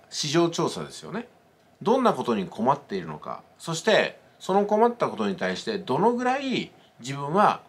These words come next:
本当に足が止まっているのかとかね、えー、生活に窮しているのかっていうふうな本音のところをね、ちょっと聞いていかないといけないかなと思うんですよ。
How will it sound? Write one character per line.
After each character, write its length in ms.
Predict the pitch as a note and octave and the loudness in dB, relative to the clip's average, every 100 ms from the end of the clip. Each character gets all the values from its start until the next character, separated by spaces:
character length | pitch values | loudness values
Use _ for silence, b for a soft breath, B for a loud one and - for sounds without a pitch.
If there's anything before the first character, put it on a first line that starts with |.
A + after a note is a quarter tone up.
| _ _ - | _ _ -6
本 220 | B2 A#2 | -2 0
当 80 | A#2 | 2
に 240 | A2+ G2 - B B B - | 0 -2 -10 B B B -2
足 200 | C3 B2+ | 2 2
が 100 | G#2 | 0
止 80 | |
ま 100 | G#2 | -2
っ 80 | G#2 | -2
て 80 | A2 | -4
い 40 | |
る 60 | F2+ | -8
の 100 | E2 | -8
か 100 | - | -14
と 80 | - | -12
か 100 | D3 | -8
ね、 140 | A#3 - _ _ _ _ | -8 -10 _ _ _ _
え 300 | - D2+ C2 - | -18 -16 -14 -6
ー、 40 | |
生 180 | D#3 A#2+ | 0 2
活 220 | A#2 D3+ | 0 0
に 260 | E3+ G2+ - _ | 0 -2 -6 _
窮 220 | - D3+ | -4 -2
し 80 | - | 0
て 80 | G2+ | -4
い 20 | |
る 80 | E2 | -6
の 80 | D2+ | -8
か 140 | - | -12
っ 40 | - | -14
て 200 | - F2+ | -16 -14
い 20 | |
う 40 | |
ふ 80 | F#2 | -8
う 20 | |
な 300 | A3+ A3+ - - | -4 -2 -4 -4
本 160 | G#3 A#3 | 0 2
音 160 | A#3 A3+ | 2 2
の 60 | |
と 100 | G#3+ | 0
こ 80 | G#3 | 4
ろ 80 | B2 | 4
を 40 | |
ね、 160 | F#2 - | 2 -4
ち 60 | - | -8
ょ 20 | |
っ 40 | |
と 100 | - | -10
聞 240 | F2+ A#2 G#2+ | -6 -2 -2
い 20 | |
て 140 | A2 | -2
い 40 | G2+ | -4
か 120 | G#2+ | -4
な 100 | F#2 | -6
い 60 | E2 | -8
と 100 | F#2 | -14
い 40 | |
け 60 | D#2 | -16
な 120 | - | -16
い 20 | |
か 120 | - | -12
な 120 | E2+ | -12
と 80 | E2 | -12
思 120 | A#1+ | -16
う 20 | - | -20
ん 0 | |
で 80 | |
す 60 | |
よ。 100 | - | -20